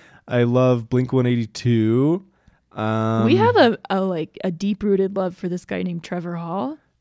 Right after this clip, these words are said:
Speaker 1: Trevor
Speaker 2: Lime
Speaker 1: Hall.
Speaker 2: Tree is one of the greatest songs.
Speaker 1: Yeah, we like Trevor Hall.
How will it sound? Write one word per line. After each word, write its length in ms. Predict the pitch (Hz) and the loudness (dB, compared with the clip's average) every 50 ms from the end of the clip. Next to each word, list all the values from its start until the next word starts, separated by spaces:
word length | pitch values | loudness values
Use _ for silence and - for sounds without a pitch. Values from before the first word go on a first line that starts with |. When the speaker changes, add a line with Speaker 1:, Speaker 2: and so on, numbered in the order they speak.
| _ - | _ -20
Speaker 1:
Trevor 200 | - - 131 131 190 | -6 -2 0 2 4
Speaker 2:
Lime 200 | 202 214 226 240 | 4 4 4 2
Speaker 1:
Hall. 80 | 277 - | 2 2
Speaker 2:
Tree 320 | - 320 311 320 330 339 | 0 0 0 0 0 0
is 280 | - - - 208 202 185 | -2 -2 -2 -2 -2 -2
one 160 | 208 202 202 | -2 -2 -2
of 120 | 190 185 | -4 -4
the 80 | - 180 | -6 -6
greatest 380 | - 185 180 180 185 175 - - | -4 -4 -4 -4 -6 -8 -8 -10
songs. 460 | 180 180 190 196 175 160 - - _ _ _ - | -10 -12 -10 -12 -14 -16 -16 -20 _ _ _ -10
Speaker 1:
Yeah, 220 | 104 95 92 - | -8 -8 -8 -8
we 120 | - - 110 | -8 -8 -8
like 160 | 104 113 - | -8 -8 -8
Trevor 240 | - 104 101 104 101 | -10 -10 -8 -8 -8
Hall. 260 | 98 104 110 104 | -8 -10 -12 -14